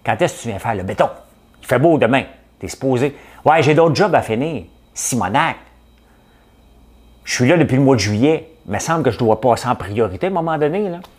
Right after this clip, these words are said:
As-tu fini ta tôle ? » « Ben non, c'est parce que j'ai pas de poseur de tôle. » Fait que là, je, ce que je comprends, là, il était supposé me rappeler avant cinq heures. Et là, je vais me ramasser encore, j'ai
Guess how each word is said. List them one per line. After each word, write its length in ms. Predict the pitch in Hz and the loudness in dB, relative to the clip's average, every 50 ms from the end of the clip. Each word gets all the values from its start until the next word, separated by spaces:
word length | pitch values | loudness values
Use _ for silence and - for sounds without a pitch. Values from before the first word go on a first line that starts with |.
| - - - | -20 -4 -2
As-tu 200 | 123 127 - - | -2 -2 -2 -4
fini 280 | - - 202 220 247 220 | -4 0 2 2 4 4
ta 140 | 202 143 | 2 2
tôle ? » « 360 | - 190 208 202 190 143 - - - | 2 2 2 2 2 0 -2 -4 -2
Ben 180 | 131 127 156 | -2 -2 -2
non, 140 | 196 220 214 | -2 -4 -6
c'est 80 | - - | -6 -6
parce 100 | 165 120 | -6 -6
que 80 | 131 | -6
j'ai 0 | |
pas 140 | 135 - 170 | -6 -6 -6
de 60 | - | -6
poseur 340 | - 156 160 147 135 160 160 | -4 -4 -2 0 2 2 2
de 80 | 139 117 | 0 0
tôle. » 360 | - 156 170 156 127 107 92 - _ _ _ _ _ _ _ _ | 0 -2 -4 -4 -4 -8 -10 -12 _ _ _ _ _ _ _ _
Fait 120 | - 101 - | -6 -4 -2
que 60 | 151 | 0
là, 140 | 190 214 202 | 0 0 0
je, 80 | - - - - - _ | -2 -6 -14 -20 -20 _
ce 140 | - - - | -20 -18 -8
que 140 | - - 123 | -6 -4 -4
je 180 | - - - - | -4 -8 -10 -6
comprends, 480 | 135 151 127 101 107 131 156 190 208 185 | -4 -4 -2 -4 -4 -6 -8 -8 -8 -8
là, 120 | 160 147 | -8 -8
il 60 | 113 | -6
était 120 | 101 113 104 | -6 -6 -6
supposé 300 | - - 123 110 135 135 | -6 -6 -4 -2 -2 -2
me 80 | 113 | -2
rappeler 240 | 98 98 - 110 110 | -4 -4 -4 -4 -4
avant 180 | 110 101 90 85 | -4 -6 -8 -10
cinq 240 | - - 78 78 | -12 -14 -12 -6
heures. 200 | 87 90 113 127 - - _ _ _ _ _ _ _ _ _ _ _ - | -4 -4 -4 -4 -6 -12 _ _ _ _ _ _ _ _ _ _ _ -4
Et 80 | 104 107 | 0 2
là, 140 | 135 180 | 2 2
je 60 | 131 131 | 2 2
vais 60 | 104 | 0
me 80 | 98 | 0
ramasser 400 | 92 120 151 170 160 139 117 139 | 2 0 0 2 0 -2 -2 -4
encore, 440 | 151 147 120 - 120 135 156 147 113 | -6 -8 -6 -6 -8 -8 -8 -10 -12
j'ai 100 | 85 90 | -12 -14